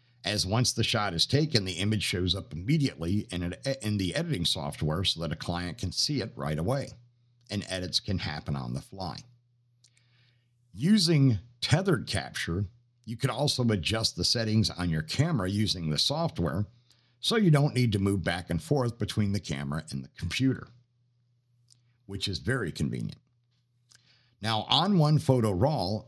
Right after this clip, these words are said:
is available as either a subscription for ninety dollars paid annually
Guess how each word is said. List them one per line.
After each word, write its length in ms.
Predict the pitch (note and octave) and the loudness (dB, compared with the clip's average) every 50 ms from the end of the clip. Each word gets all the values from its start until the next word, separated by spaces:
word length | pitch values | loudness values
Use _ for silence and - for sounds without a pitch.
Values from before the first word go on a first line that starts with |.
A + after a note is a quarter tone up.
| - - | -8 -4
is 180 | G#2+ F#2+ E2 G2 | -2 -2 -2 -2
available 540 | F2+ D2+ A2+ B2+ C3+ B2 G#2+ F#2+ F2+ A2 | -2 -2 0 0 0 0 0 0 2 0
as 160 | A#2 G2+ F2 G2 | 0 0 0 -2
either 240 | G2+ F2 D#2+ E2+ | -2 -2 -2 0
a 60 | E2 - | 0 -2
subscription 800 | - - F2 D2+ - - - - E3 D3+ - - - G#2+ B2 C#3 | -2 -2 -2 0 -2 0 2 2 2 2 2 0 0 2 2 2
for 160 | - - F#2 | 2 0 0
ninety 400 | E2 E2+ F2 F2+ G2 G#2+ G#2+ G#2+ | 2 2 0 0 0 -2 -2 -2
dollars 400 | F2+ F2+ E2+ D2+ D2+ F#2 G#2 G2 | -2 -2 -4 -4 -2 -2 -2 -2
paid 380 | - - - F2+ E2 E2 B1+ - | -4 -4 -4 -4 -4 -4 -6 -6
annually 600 | - C3+ E3 F3 D#3+ G#2+ E2 D#2 D#2 D#2+ G#2 G#2 | -4 -2 0 2 2 0 0 -2 -2 -2 -2 -2